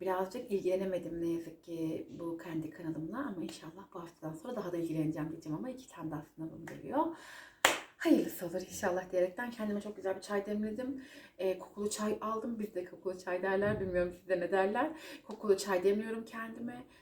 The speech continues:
Sınavım için hazırlandım. Bütün gün sadece ders dinledim. Artık kafam pelte oldu. Artık bu sınavı da verip sunmak istiyorum. <laughs> O zaman veda edelim isterseniz. Beni izlediğiniz için çok teşekkür ederim. Hoşça kalın, mutlu kalın. Takip etmeyi unutmayın.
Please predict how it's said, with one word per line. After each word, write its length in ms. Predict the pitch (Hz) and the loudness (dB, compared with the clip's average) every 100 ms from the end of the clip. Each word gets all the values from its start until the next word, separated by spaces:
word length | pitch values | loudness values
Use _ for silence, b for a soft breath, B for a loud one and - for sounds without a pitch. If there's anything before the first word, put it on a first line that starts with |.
| B - | B -14
Sınavım 460 | - 220 190 180 | -10 -4 0 0
için 200 | 175 190 | 0 -2
hazırlandım. 600 | 190 190 214 214 220 214 | -2 0 2 2 2 -4
Bütün 240 | 196 208 175 | -8 -6 -6
gün 100 | - | -4
sadece 300 | 180 175 175 | -4 -4 -2
ders 280 | 196 - | -2 -4
dinledim. 320 | - 240 254 - | -6 -2 0 0
Artık 300 | 208 - - | -4 -6 -14
kafam 340 | 196 196 196 | -6 -4 -4
pelte 360 | 202 190 190 - | 0 -2 0 0
oldu. 540 | 247 254 262 269 277 B B B B B | 0 2 6 6 6 B B B B B
Artık 300 | - 220 214 | -4 -4 -6
bu 40 | 208 | -8
sınavı 340 | - 208 180 | -2 0 6
da 100 | 180 | 6
verip 400 | 208 277 - - _ - | 8 6 4 -10 _ -14
sunmak 240 | - 320 - | -2 -2 -2
istiyorum. 600 | - 220 226 247 269 - - | -8 -8 -4 0 0 -2 6
<laughs> 380 | 285 - - - - _ - 311 B B | 6 6 -2 -16 -20 _ -12 -10 B B
O 80 | 240 | -4
zaman 420 | 214 196 196 233 - | 0 2 2 -2 -4
veda 220 | 170 175 | -4 -4
edelim 260 | 160 156 165 | -4 -4 -6
isterseniz. 720 | - 185 180 - 185 269 - | -6 -8 -10 -6 -4 -4 -4
Beni 120 | 226 | -4
izlediğiniz 340 | 220 220 226 - | -2 -2 -4 -8
için 100 | 226 | -14
çok 140 | - | -12
teşekkür 340 | - 220 - | -12 -14 -10
ederim. 480 | 214 170 170 254 320 | -6 -2 -2 -4 -8
Hoşça 260 | 214 196 196 | -12 -12 -12
kalın, 360 | - 165 185 226 | -8 -6 -6 -6
mutlu 220 | - 208 | -8 -8
kalın. 280 | 196 175 220 | -2 -2 -2
Takip 320 | 240 233 254 | -4 -8 -10
etmeyi 280 | 254 254 254 | -8 -6 -4
unutmayın. 520 | 254 - 202 214 | -6 -8 -8 -8